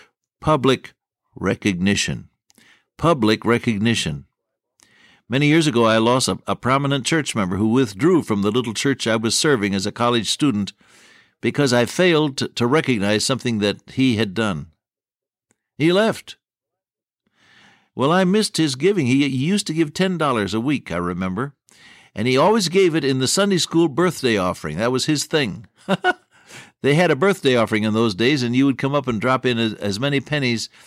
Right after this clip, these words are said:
as you were old, you know, and the little kids would come up and drop in their pennies and their nickels and whatnot. And then he would march up and put in a ten dollar bill every Sunday. That was his thing. Well, I was glad for the ten dollars in the till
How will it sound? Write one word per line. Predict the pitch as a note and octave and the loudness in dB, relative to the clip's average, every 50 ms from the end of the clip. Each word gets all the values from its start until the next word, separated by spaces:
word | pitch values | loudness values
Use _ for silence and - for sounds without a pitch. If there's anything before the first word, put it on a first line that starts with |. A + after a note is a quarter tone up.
| - - | -12 -6
as | - A#2+ A2+ G2+ | -2 -2 0 2
you | A#2+ B2+ | 2 2
were | A#2+ B2+ C3 C3 - | 2 2 2 2 2
old, | C3 C3+ D3 D3 B2 G#2 F2+ F#2 G2 | 2 2 4 4 2 0 0 -2 -2
you | G2+ G#2+ | -2 -2
know, | G#2 G2 G2 A2 | 0 0 -2 -2
and | A#2 A#2 | -2 -4
the | A2+ | -4
little | G2+ A#2 A2+ B2 A#2 | -4 -4 -4 -4 -4
kids | - - B2 B2 A2+ A2+ | -2 0 0 0 0 -2
would | A#2+ A2 | -4 -4
come | - A#2 A2 A2 | -2 -2 0 0
up | A2+ G#2+ - | 0 -2 -2
and | A#2+ A2+ | -4 -4
drop | F#2 G2+ G#2 G2 - - | -2 -2 -4 -4 -4 -4
in | G#2 G#2+ | -4 -2
their | G#2+ A2 G#2+ | -2 -2 -2
pennies | - A2 G#2 G2+ G#2+ G2+ G2 | -2 -2 -2 -2 -2 -2 -2
and | A2 G#2 G#2 | -2 -2 0
their | G#2 G#2 | 0 0
nickels | G2+ G#2 G2+ - G#2 G2+ G2 | 0 -2 -2 -2 -4 -4 -4
and | G#2 G2 | -4 -2
whatnot. | G2 F#2+ E2+ G#2 G#2+ - - - - - - - - | -2 -2 0 0 -2 -2 -4 -12 -20 -20 -20 -14 -6
And | - G2+ A2 A#2 | -2 0 2 2
then | A#2+ A#2 | 2 4
he | A2+ D3 D#3+ | 4 4 4
would | C#3+ C#3+ B2+ | 4 2 2
march | G#2 G#2 G#2+ A2 G#2 - A#2 | 2 2 2 2 2 2 0
up | A2+ A2 - | 0 2 2
and | G2+ F#2+ - - | 0 -2 -2 0
put | - B2 A#2 | 0 0 2
in | G#2+ G2 F#2+ | 2 0 0
a | F2+ | 0
ten | - - G#2 G2 F2+ | 0 -2 -2 0 0
dollar | F2+ E2+ E2+ E2 D#2+ | 0 0 0 0 -2
bill | D2+ E2+ D#2+ D#2 C2+ C#2+ F#2 - | -2 -2 -4 -4 -4 -6 -10 -12
every | - D2+ F#2+ G#2+ | -10 -4 -4 -4
Sunday. | G#2 - A2+ G2+ E2+ C#2 C2+ F#2 - _ _ _ _ _ _ _ _ _ _ _ _ | -2 -2 -2 -4 -4 -4 -8 -10 -14 _ _ _ _ _ _ _ _ _ _ _ _
That | - E2+ F2+ | -6 -4 -2
was | F#2 F#2 - | -2 -2 -2
his | A2+ A#2 G#2 - | -2 -2 -4 -4
thing. | - C3+ C#3+ B2+ F2+ D2+ - _ _ _ _ _ _ _ _ _ _ _ _ _ _ _ - - - - _ _ - | -4 -4 -4 -4 -4 -6 -10 _ _ _ _ _ _ _ _ _ _ _ _ _ _ _ -20 -20 -20 -20 _ _ -4
Well, | B2 D3 | 0 2
I | F#3 | 4
was | G#3 F#3 C3 | 4 4 4
glad | C#3+ D#3 F3 F3 C3+ | 4 4 4 4 2
for | C#3 B2 | 2 0
the | B2 A#2 | 2 2
ten | A#2+ D3 D3+ C#3+ | 2 2 2 2
dollars | B2+ C#3 D3 D#3+ D3+ A2+ F#2+ F#2 | 2 2 2 2 2 0 0 0
in | G2+ G2+ | 0 0
the | G#2 G#2 | 0 0
till | - - D#3+ E3+ C#3 F2+ - - | 0 0 2 2 2 0 -2 -8